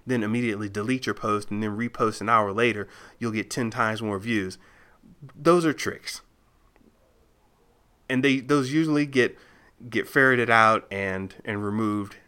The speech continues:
in a short while. This isn't like, um, this isn't schemes like follow for follow or start a follow train. That's, if you wanna do that, that's okay, but I'm not advocating that. I'm talking about getting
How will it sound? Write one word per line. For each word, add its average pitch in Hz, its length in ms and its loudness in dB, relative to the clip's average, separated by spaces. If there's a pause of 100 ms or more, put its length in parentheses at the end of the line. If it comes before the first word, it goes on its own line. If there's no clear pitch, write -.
(140)
in 101 120 -10
a 98 40 -10
short 101 280 -4
while. 85 320 -8 (540)
This 120 160 -2
isn't 175 220 4
like, 131 260 2
um, 127 160 -2
this 127 220 -6
isn't 160 240 -2
schemes 117 500 -2
like 101 180 -2
follow 110 380 2
for 107 160 -8
follow 101 540 0
or 92 320 -6 (200)
start 107 280 0
a 95 60 -2
follow 98 380 0
train. 92 460 -6 (480)
That's, - 480 2 (180)
if 117 160 -6
you 147 120 -2
wanna 139 260 2
do 135 160 0
that, 135 240 0
that's - 240 -4
okay, 117 400 -2
but 110 160 -2
I'm 95 120 0
not 104 220 0
advocating 117 600 -4
that. 117 240 -2 (580)
I'm 131 140 2
talking 139 280 0
about 113 240 4
getting 110 220 -4